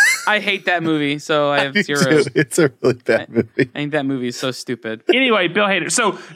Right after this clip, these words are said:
Speaker 3: Barry's coming out. It's gonna be a great film. And then, um, there's, uh, Unsane. That movie comes out. The whole movie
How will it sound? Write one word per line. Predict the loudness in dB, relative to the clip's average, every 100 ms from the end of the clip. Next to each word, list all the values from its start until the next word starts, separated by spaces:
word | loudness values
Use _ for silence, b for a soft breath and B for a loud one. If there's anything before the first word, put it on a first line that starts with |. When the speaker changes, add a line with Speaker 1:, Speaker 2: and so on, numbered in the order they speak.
| 0
Speaker 3:
Barry's | 4 4 2
coming | -2 0
out. | 0
It's | 0
gonna | 2
be | 2
a |
great | 2 0
film. | 0 0
And | 0
then, | 2 2 2
um, | 0 2 4 4 2 0 -2 -8 _ _ _ _ -20 -2
there's, | 2 2 2
uh, | 0 2 4 4 2 -2 -8
Unsane. | -2 0 2 0 0 0 2 0 2 2
That | 2 4
movie | 0 0
comes | -2 -2 0
out. | 2 2
The | 0
whole | -4 2 2 2
movie | 2 2 4 2 2